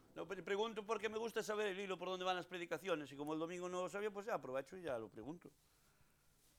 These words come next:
Son muchos los llamados y pocos los escogidos. Bueno, Éxodo quince veintidós. Porque, eh, eh, también me gustaría que todos fuéramos siguiendo el hilo de las últimas predicaciones, porque eso es bueno, porque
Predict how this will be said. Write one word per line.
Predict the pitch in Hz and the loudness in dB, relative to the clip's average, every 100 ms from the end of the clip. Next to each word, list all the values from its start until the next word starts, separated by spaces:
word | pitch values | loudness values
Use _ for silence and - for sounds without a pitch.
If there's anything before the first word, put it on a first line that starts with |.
| _ | _
Son | - 131 143 - | -16 -16 -16 -8
muchos | 135 139 | -8 -4
los | 147 | 0
llamados | 147 160 165 | 2 2 2
y | |
pocos | 165 156 | 0 2
los | 135 117 | 2 0
escogidos. | - 117 127 92 - - - - - - | 2 8 8 8 2 -12 -14 -14 -18 12
Bueno, | 151 143 104 104 - - - - _ _ - _ - - - - - | 12 12 12 6 -10 -18 -20 -20 _ _ -20 _ -20 -20 -20 -20 2
Éxodo | 156 156 214 202 | 4 8 10 10
quince | 180 208 175 | 10 4 8
veintidós. | 175 135 135 120 101 - - - - - _ _ _ _ _ _ _ - - _ _ _ _ _ _ _ _ _ _ | 6 6 6 4 4 -6 -20 -20 -20 -20 _ _ _ _ _ _ _ -20 -20 _ _ _ _ _ _ _ _ _ _
Porque, | 143 139 147 | -4 -4 -8
eh, | - - 147 - | -12 -16 -14 -10
eh, | 123 117 107 - | -10 -10 -12 -12
también | - 139 160 | -6 -4 -2
me | 165 | -2
gustaría | 160 165 165 170 185 | -2 -2 0 0 -2
que | |
todos | 165 180 196 | -4 -4 -2
fuéramos | 170 170 165 147 | -2 -2 -2 -6
siguiendo | 160 165 156 | -4 -2 -2
el | 160 | -4
hilo | 180 | -4
de | 165 | -4
las | 147 147 | -6 -8
últimas | 143 143 - | -10 -8 -10
predicaciones, | 127 120 107 104 170 107 95 _ | -12 -14 -12 -6 -6 -6 -14 _
porque | 110 120 | -20 -16
eso | - | -12
es | |
bueno, | 131 180 135 | -4 -2 -4
porque | 98 98 95 | -12 -16 -16